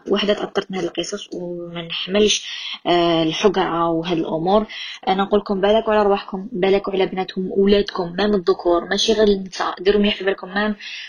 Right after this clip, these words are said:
الذكور يتصار لهم. وشنو عندنا حنا ما يحكوش وما يهضروش، باسكو يقول لك، آه، آه،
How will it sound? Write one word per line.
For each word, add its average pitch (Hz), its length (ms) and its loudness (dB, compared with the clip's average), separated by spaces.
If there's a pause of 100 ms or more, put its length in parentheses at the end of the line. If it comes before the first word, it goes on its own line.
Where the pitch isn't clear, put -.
(120)
الذكور 208 360 2
يتصار 202 340 0
لهم. 185 260 -2
وشنو 214 260 0
عندنا 202 280 0
حنا 208 180 -4
ما 208 80 0
يحكوش 196 520 2
وما 190 120 -6
يهضروش، 185 500 2
باسكو - 200 -12
يقول 185 140 4
لك، 185 80 2 (480)
آه، - 40 -4
آه، 123 540 0